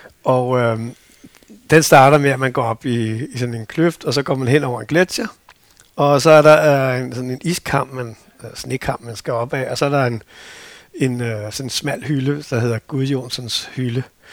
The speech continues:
og så er der sådan et lille klatrested der, og det er sådan, det er let nok. Altså, man skal nogle gange bruge hænderne, ikke? Men, og der er reb og, og vejer i klippen, og, så det, det er nemt nok. Der er selvfølgelig det der over gletsjeren, der har været lidt uheld.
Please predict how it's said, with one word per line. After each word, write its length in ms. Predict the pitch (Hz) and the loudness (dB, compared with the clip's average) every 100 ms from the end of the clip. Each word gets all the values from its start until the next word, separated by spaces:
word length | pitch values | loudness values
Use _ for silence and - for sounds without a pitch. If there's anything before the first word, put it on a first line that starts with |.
| - - - | -20 -20 -10
og 100 | 143 | 0
så 80 | |
er 40 | 160 | 2
der 80 | 135 | 2
sådan 160 | 135 | -2
et 100 | 123 | -6
lille 360 | 160 156 147 131 - _ | -4 -2 0 -2 -6 _
klatrested 680 | - 113 - 107 - 110 104 | -2 -2 -2 -6 -4 -6 -6
der, 160 | 131 127 | -10 -12
og 60 | - - | -14 -4
det 260 | 143 147 | 0 2
er 140 | 131 95 | 2 0
sådan, 240 | 127 123 - _ _ _ _ _ _ _ - - | -6 -10 -14 _ _ _ _ _ _ _ -8 2
det 100 | 151 | 4
er 40 | |
let 300 | 147 131 - | 6 4 2
nok. 200 | 110 95 - | -6 -10 -16
Altså, 180 | - - | -12 -6
man 160 | 123 131 | -4 -2
skal 180 | 175 | 0
nogle 220 | 165 175 160 | 0 2 4
gange 280 | 139 139 | 4 2
bruge 260 | 131 139 139 | -4 -2 0
hænderne, 320 | 104 107 139 | 0 -2 0
ikke? 120 | 180 - | -2 -2
Men, 140 | 143 | -10
og 200 | 131 127 | -8 -2
der 60 | 131 | 2
er 140 | 143 | 4
reb 340 | 131 147 180 165 | 4 2 0 -2
og, 180 | 143 127 _ _ _ - | -8 -10 _ _ _ -2
og 140 | 127 | 0
vejer 400 | 117 113 127 127 | 0 0 0 0
i 160 | 117 110 | -2 -6
klippen, 500 | - 113 107 127 113 | -8 -10 -10 -12 -14
og, 120 | 92 - - _ _ | -18 -20 -20 _ _
så 80 | 131 | -8
det, 240 | - 151 | -4 -2
det 60 | 165 | 0
er 40 | |
nemt 180 | 165 151 | 0 0
nok. 220 | 131 113 | -2 -2
Der 80 | - | 4
er 80 | 170 | 6
selvfølgelig 320 | 170 175 170 | 6 0 -2
det 120 | 160 151 | 0 2
der 60 | 147 | 0
over 200 | 131 139 | -2 -6
gletsjeren, 500 | 131 113 - 131 127 | -6 -6 -4 -6 -2
der 100 | 139 | 2
har 180 | 131 | 2
været 280 | 131 123 123 | 2 -2 -4
lidt 220 | 123 - - _ _ - | -6 -12 -20 _ _ -12
uheld. 300 | 123 117 | -6 -4